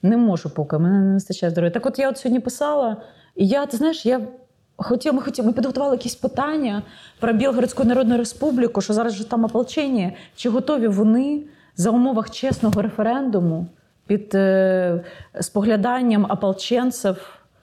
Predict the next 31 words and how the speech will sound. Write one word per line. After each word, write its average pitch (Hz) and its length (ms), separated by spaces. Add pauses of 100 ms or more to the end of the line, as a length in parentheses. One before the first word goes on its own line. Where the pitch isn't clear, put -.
(240)
і 196 140
місних 196 840 (600)
визнати 214 640
Білгородську 202 720
Народну 196 440
Республіку 226 720
окремою 202 400
територією 226 600
або 240 160
приєднати 220 580
її, 196 120
якщо 175 260
вони 196 140
захочуть, 180 460
до 175 100
України? 165 520 (720)
Ну 247 120
і 311 60
далі 330 220
ми 277 120
планували 247 640
це 175 140
спитати. 175 680 (240)
Але 262 200
тільки 311 280
вони 262 160
бачили, 240 380
що - 140
я 247 100
з 208 80
України, 247 600